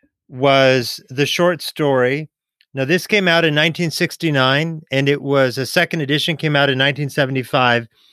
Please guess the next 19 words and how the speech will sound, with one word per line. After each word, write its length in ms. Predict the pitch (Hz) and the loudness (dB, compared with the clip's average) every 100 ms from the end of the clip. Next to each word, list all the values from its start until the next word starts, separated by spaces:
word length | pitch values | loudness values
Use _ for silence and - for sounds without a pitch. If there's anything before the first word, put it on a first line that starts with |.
| _ _ - | _ _ -4
This 160 | 160 151 | -2 0
is 80 | 165 | 0
published 480 | 180 165 165 - | 0 0 -2 -2
by, 160 | 147 139 | 0 2
or, 200 | 131 127 - | 2 -2 -4
or 380 | 131 127 117 - | -2 0 0 -2
edited 540 | 156 190 185 123 165 151 _ _ _ _ - | 0 2 4 4 2 -2 _ _ _ _ -4
by 240 | 135 143 | 0 2
you 640 | 135 131 214 220 127 147 165 | 0 0 2 4 2 0 -4
and 180 | 135 135 | -4 -2
a 120 | 131 | -2
gentleman 400 | 123 147 151 147 | 0 0 0 0
by 100 | 139 | 2
the 100 | 135 | 2
name 200 | 139 143 | 2 0
of 180 | 127 113 | 0 0
Robert 460 | 123 147 156 143 - | 2 2 2 -2 0
A. 220 | 143 147 | 2 2
Rees, 640 | 127 131 170 127 120 135 | 2 0 0 2 -2 -4